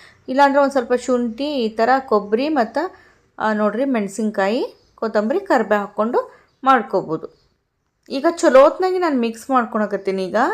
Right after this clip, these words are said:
ಇದನ್ನ ಈ ಥರ ಚಲೋತ್ನಾಗೆ ಮಿಕ್ಸ್ ಮಾಡ್ಕೊಳಣ. ಹೋಟೆಲ್ನಾಗ ನೀವು ತಿಂತೀರಲ್ಲ,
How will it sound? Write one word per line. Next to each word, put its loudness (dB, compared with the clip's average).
ಇದನ್ನ -4
ಈ -2
ಥರ 0
ಚಲೋತ್ನಾಗೆ -4
ಮಿಕ್ಸ್ -4
ಮಾಡ್ಕೊಳಣ. -4
ಹೋಟೆಲ್ನಾಗ 4
ನೀವು 0
ತಿಂತೀರಲ್ಲ, 0